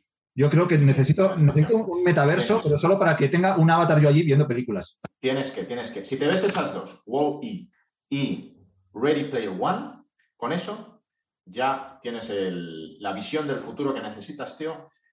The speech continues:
Speaker 2: para pensar que esto está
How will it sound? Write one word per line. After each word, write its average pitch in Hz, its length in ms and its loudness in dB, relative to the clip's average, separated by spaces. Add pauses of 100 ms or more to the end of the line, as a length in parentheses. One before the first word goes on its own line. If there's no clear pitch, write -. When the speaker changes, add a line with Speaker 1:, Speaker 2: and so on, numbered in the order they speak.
(120)
Speaker 2:
para 98 240 -6
pensar 98 640 -4 (100)
que 90 340 -10
esto - 580 -12 (200)
está - 560 -8